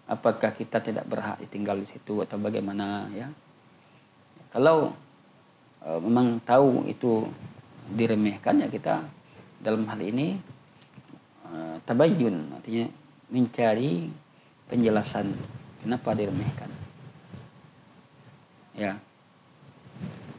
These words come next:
Kalau sekiranya keberadaan kita di situ, eh, menjadi tidak nyaman keluarga pihak istri,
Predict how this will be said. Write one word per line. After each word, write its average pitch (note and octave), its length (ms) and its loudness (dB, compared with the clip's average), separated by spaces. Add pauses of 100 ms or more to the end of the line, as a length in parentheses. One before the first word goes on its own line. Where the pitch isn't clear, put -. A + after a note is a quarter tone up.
(120)
Kalau E3+ 160 6
sekiranya - 560 6 (800)
keberadaan A2 480 4
kita - 240 0
di A2+ 100 0
situ, - 300 -6 (1120)
eh, - 300 -14 (680)
menjadi G#2 200 0 (120)
tidak - 200 4
nyaman A#2 500 6
keluarga A#2 320 4
pihak G#2+ 320 -2
istri, F#3+ 320 -2